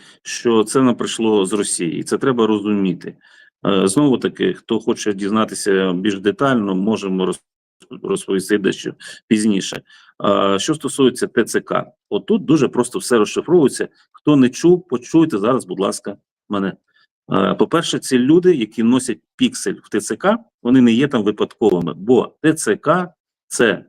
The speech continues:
частина Збройних сил України. Це представники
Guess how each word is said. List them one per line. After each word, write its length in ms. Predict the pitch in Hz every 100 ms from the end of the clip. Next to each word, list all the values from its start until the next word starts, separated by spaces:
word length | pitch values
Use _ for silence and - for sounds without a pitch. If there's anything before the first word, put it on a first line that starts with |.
| _ _ _
частина 720 | - 113 - - 110 131 143 90
Збройних 800 | 92 95 107 123 143 147 -
сил 360 | - - 123 123
України. 580 | 92 87 101 104 87 - _ _ _ _
Це 320 | - 120 120
представники 1000 | 107 127 120 - 123 117 110 131 147 180